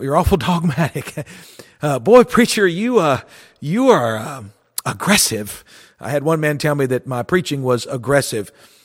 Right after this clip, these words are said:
Uh, some people think it's narrow-minded. Some people think that it's bigoted.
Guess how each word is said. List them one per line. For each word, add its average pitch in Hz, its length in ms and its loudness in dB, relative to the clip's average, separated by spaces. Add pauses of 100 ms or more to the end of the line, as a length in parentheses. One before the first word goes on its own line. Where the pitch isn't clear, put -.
(120)
Uh, 131 400 0
some 165 260 0
people 156 220 0
think 151 240 -2
it's 139 220 -2
narrow-minded. 156 720 2
Some 135 220 -6
people 127 240 -6
think 143 280 -6
that 131 120 -2
it's 131 220 -2
bigoted. 127 600 0